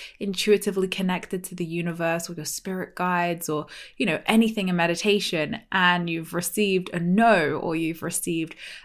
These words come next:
a message that doesn't feel good and that actually is like, Oh, I didn't want that one, or, "Oh, well, that's not very positive," or, "Oh,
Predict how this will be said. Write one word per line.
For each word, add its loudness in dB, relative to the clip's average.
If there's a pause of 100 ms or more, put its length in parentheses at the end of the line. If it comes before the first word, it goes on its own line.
a 0
message 0
that -6
doesn't -2
feel -4
good 2
and -4
that -4
actually 0
is -2
like, 0
Oh, 0 (500)
I 0
didn't 2
want 0
that 2
one, 2
or, -2
"Oh, 6
well, 2
that's 4
not 0
very 0
positive," -2
or, -2 (400)
"Oh, 4